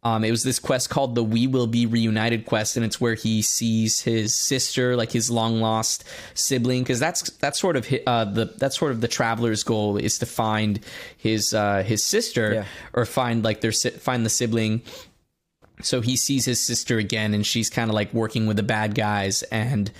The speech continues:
Speaker 1: th-, and there's just sort of, like, this emotional moment, and, and we got to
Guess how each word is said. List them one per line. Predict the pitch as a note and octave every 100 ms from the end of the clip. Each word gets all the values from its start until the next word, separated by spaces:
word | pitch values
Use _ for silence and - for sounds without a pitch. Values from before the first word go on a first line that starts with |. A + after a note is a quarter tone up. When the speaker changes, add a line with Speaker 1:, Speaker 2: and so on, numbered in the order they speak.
| - - -
Speaker 1:
th-, | - C3 -
and | C#3 B2+
there's | B2 D#3+
just | D#3+ A#3 -
sort | F#3 G#3+
of, | F3+
like, | C#3+ A#2+
this | C#3+ -
emotional | C3 A#2 B2+ - D#3+ B2
moment, | A2 A2 C3+ G#2+ -
and, | A2+ A2+ B2
and | A#2
we | A#2+
got | C#3 -
to | A#2